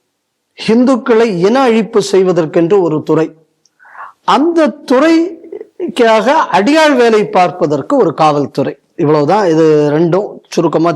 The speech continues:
சொல்ல போயாச்சுன்னா, நீதிமன்றத்துல போய் இப்ப இந்த கோவிலை திருப்பி அந்த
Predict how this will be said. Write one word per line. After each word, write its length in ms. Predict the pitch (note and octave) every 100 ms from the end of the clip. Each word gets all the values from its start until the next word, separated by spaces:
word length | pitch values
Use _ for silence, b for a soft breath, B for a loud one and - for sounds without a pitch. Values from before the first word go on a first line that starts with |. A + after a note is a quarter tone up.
| E3
சொல்ல 160 | D#3 D3+ D3
போயாச்சுன்னா, 520 | C#3+ C3+ D3+ C3+ D3 _ B B B B B B _ -
நீதிமன்றத்துல 640 | G#3+ D4 C#4 C4 B3+ A3 B3
போய் 120 | C4 B3+
இப்ப 120 | B3
இந்த 140 | A3+ G#3
கோவிலை 320 | A3+ A#3 A3+ A3 A#3
திருப்பி 240 | G#3+ G#3
அந்த 140 | A3